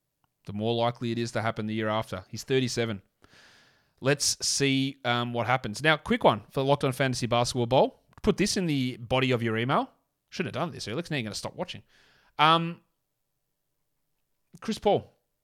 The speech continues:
was drafted from which college? The answer is Wake Forest. Chris Paul is a Wake Forest legend. Put that in the email.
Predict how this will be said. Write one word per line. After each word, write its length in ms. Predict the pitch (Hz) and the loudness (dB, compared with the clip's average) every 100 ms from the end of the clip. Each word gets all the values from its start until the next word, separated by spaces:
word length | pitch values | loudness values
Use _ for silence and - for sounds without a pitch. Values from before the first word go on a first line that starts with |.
| _ _ _ _ _ _ _ _ _ - _ _ _ _ - | _ _ _ _ _ _ _ _ _ -20 _ _ _ _ -8
was 320 | 139 123 - _ _ _ _ _ - | -6 -6 -8 _ _ _ _ _ -12
drafted 460 | 113 113 113 269 - _ _ _ _ _ _ _ _ _ - | -4 -4 -4 -8 -14 _ _ _ _ _ _ _ _ _ -12
from 180 | 127 | -4
which 160 | 143 - | -4 -2
college? 400 | 147 127 98 - _ _ _ _ _ - | 0 0 -4 -14 _ _ _ _ _ -4
The 100 | 120 | -2
answer 200 | 135 120 | 0 -2
is 80 | 107 | 0
Wake 260 | 117 120 | 0 0
Forest. 480 | - 98 101 - - _ _ _ _ _ _ _ _ _ _ - | -4 -6 -8 -14 -18 _ _ _ _ _ _ _ _ _ _ -4
Chris 160 | 143 - | -2 0
Paul 360 | 147 156 156 _ _ - | 2 2 0 _ _ -12
is 100 | 104 | -8
a 40 | |
Wake 300 | 98 127 127 | -2 0 0
Forest 300 | 135 117 - | -2 -2 -2
legend. 440 | 113 147 143 143 - _ _ _ _ _ _ _ - | 0 2 2 -2 -10 _ _ _ _ _ _ _ -6
Put 120 | 208 | 0
that 60 | 185 | 2
in 60 | |
the 60 | 170 | 4
email. 300 | 175 117 | 2 0